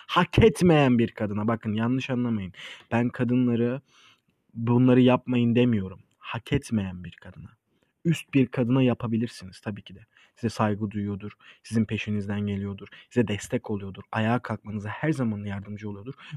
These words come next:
Bunu yapın. Hak eder o kadın. Ama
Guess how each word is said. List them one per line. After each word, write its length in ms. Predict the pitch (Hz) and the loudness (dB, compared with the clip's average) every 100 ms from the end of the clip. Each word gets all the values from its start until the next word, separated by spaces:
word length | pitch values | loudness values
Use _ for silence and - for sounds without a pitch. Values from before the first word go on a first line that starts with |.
| - | 2
Bunu 140 | 143 | 6
yapın. 380 | 131 139 - 92 _ _ _ | 6 4 0 -10 _ _ _
Hak 240 | - 117 113 | -8 -4 0
eder 240 | 107 127 | 4 4
o 80 | - | 2
kadın. 320 | - 92 - _ _ _ _ _ | -2 -16 -18 _ _ _ _ _
Ama 320 | 151 160 196 | -4 -2 -2